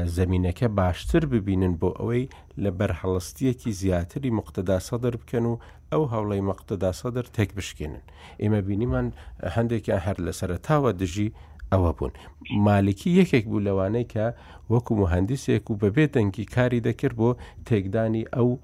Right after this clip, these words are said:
ڕێکەوتنە. وای لێ هاتبوو کە بەڕاستی لایەنەکانی کە لەگەریشی نزیک بوون، ئەمانیش لێی هەڵگەڕانەوە.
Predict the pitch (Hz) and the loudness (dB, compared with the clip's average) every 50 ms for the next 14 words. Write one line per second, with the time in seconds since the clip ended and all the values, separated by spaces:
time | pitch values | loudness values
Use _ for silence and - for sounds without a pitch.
0 | - - - - - - - 101 95 95 85 - - 87 71 - - 78 73 69 | -12 -20 -20 -20 -10 -2 0 4 4 4 4 4 -2 -4 -4 -2 -4 -4 -4 -4
1 | 71 - - - - - - 135 131 139 143 151 147 135 117 101 107 101 - - | -8 -10 -16 -20 -18 -8 0 4 6 6 6 6 4 2 2 2 0 0 -2 -4
2 | 143 139 143 147 143 - 117 120 143 165 - - - - - - 101 104 98 101 | -8 -6 -6 -6 -4 0 0 0 0 -2 -6 -10 -20 -20 -10 -4 -2 0 0 0
3 | 95 95 - - - 139 143 147 - - - - 113 113 113 113 110 113 107 101 | 0 -2 -4 -4 -2 -2 -2 -2 -4 -8 -8 -2 0 2 2 2 2 0 -2 -2
4 | - 139 135 131 123 113 - - 110 101 104 104 101 131 143 156 143 - - - | -2 -4 -2 -2 -4 -4 -4 -4 -2 0 0 0 0 0 -2 -2 -6 -8 -6 -6
5 | 120 107 - 110 110 104 101 107 104 95 95 98 147 170 180 - - - - - | -6 -4 -2 -2 -2 0 0 0 -2 -2 -2 -4 -4 -4 -4 -6 -12 -20 -10 -2
6 | - 127 123 151 175 185 180 135 110 - 104 101 95 90 - - - - - - | 0 2 4 4 4 4 2 0 -2 0 2 4 4 4 2 -2 -12 -14 -4 -2
7 | 107 95 85 87 87 78 73 71 69 71 73 64 60 - | 0 0 2 2 2 2 2 2 0 0 -4 -6 -8 -12